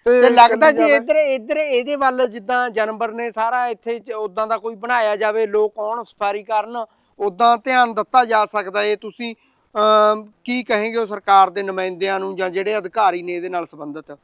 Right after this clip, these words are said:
Speaker 1: ਪਤਾ ਕੀ ਹੈ ਜੀ, ਇਹ ਕੰਮ ਜਿਹੜਾ ਹੈਗਾ ਇਹ ਅਫਸਰਾਂ ਦੇ ਤਾਂ ਨਹੀਂ ਪਾਸ ਕਰ ਸਕਦੇ।
Speaker 2: ਹੂੰ।
Speaker 1: ਇਹਦੇ ਲਈ ਤਾਂ ਮੰਤਰੀ ਤੇ ਆਈ ਏ ਐਸ ਜਿਹੜੀ ਲੌਬੀ ਹੈ,
Speaker 2: ਹੂੰ।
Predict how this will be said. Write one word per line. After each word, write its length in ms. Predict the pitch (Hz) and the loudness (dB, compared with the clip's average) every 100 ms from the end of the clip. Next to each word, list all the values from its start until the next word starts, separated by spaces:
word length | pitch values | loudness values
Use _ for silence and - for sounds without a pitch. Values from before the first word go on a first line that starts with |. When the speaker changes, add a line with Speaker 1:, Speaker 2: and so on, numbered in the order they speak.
| _ _ | _ _
Speaker 1:
ਪਤਾ 200 | 226 320 | 2 2
ਕੀ 240 | 285 320 | 2 2
ਹੈ 120 | 330 330 | 2 2
ਜੀ, 120 | 320 | 2
ਇਹ 140 | 330 | 0
ਕੰਮ 460 | 285 285 254 262 285 | 2 2 4 2 2
ਜਿਹੜਾ 300 | 277 285 302 | 4 6 6
ਹੈਗਾ 400 | 269 240 285 285 | 6 4 6 6
ਇਹ 180 | 277 277 285 285 277 277 262 _ 254 | 4 2 2 2 0 -2 -8 _ 2
ਅਫਸਰਾਂ 400 | 220 - 262 262 | 2 2 2 2
ਦੇ 320 | 262 269 254 240 233 _ 240 - | 2 -4 -6 -16 -20 _ -12 2
ਤਾਂ 140 | 247 | 2
ਨਹੀਂ 260 | 240 226 208 - | 2 -4 -4 2
ਪਾਸ 220 | 208 196 | 2 2
ਕਰ 200 | - 190 | 0 -2
ਸਕਦੇ। 480 | 156 180 160 151 147 - 180 | 0 -2 -2 -4 -8 -10 -8
Speaker 2:
ਹੂੰ। 340 | 175 147 127 113 | -6 -6 -10 _
Speaker 1:
ਇਹਦੇ 320 | - 247 320 | 4 8 8
ਲਈ 260 | 320 277 269 | 8 2 0
ਤਾਂ 260 | 233 285 | 2 2
ਮੰਤਰੀ 720 | 277 254 247 214 - 262 277 262 | 4 2 2 0 -6 -2 -2 -2
ਤੇ 220 | 277 269 | 2 6
ਆਈ 300 | 262 247 240 | 6 4 0
ਏ 140 | 254 | 0
ਐਸ 320 | 254 247 - 254 | 2 0 -4 -6
ਜਿਹੜੀ 260 | 247 254 285 | -4 -2 2
ਲੌਬੀ 500 | 254 202 233 233 233 | 2 2 -2 -2 2
ਹੈ, 180 | 226 214 - | 2 -2 -12
Speaker 2:
ਹੂੰ। 400 | 175 165 143 | -10 -8 -10